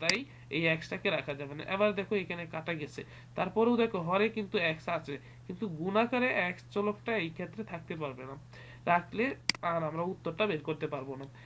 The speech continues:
এবার আমরা যেহেতু, আহ, x এখানে গুণ আকারে নেই, তাহলে লিমিটটা আমরা উইথ-, উইথড্র করে দিতে পারি।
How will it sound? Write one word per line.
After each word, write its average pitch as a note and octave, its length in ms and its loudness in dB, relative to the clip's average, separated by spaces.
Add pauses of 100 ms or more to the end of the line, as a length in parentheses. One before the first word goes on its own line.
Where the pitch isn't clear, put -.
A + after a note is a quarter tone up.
(200)
এবার A#3 180 12 (100)
আমরা G3 160 6 (200)
যেহেতু, G3+ 420 2
আহ, E3+ 600 0 (260)
x - 40 -6 (260)
এখানে G3 240 2 (100)
গুণ G3+ 180 4
আকারে G3+ 240 2 (100)
নেই, A3 200 2
তাহলে F3+ 220 0 (120)
লিমিটটা A#3+ 380 2
আমরা F3 220 0
উইথ-, E3 240 -4
উইথড্র F#3 240 0 (140)
করে A3+ 220 4
দিতে A3+ 220 -2
পারি। B3 140 -2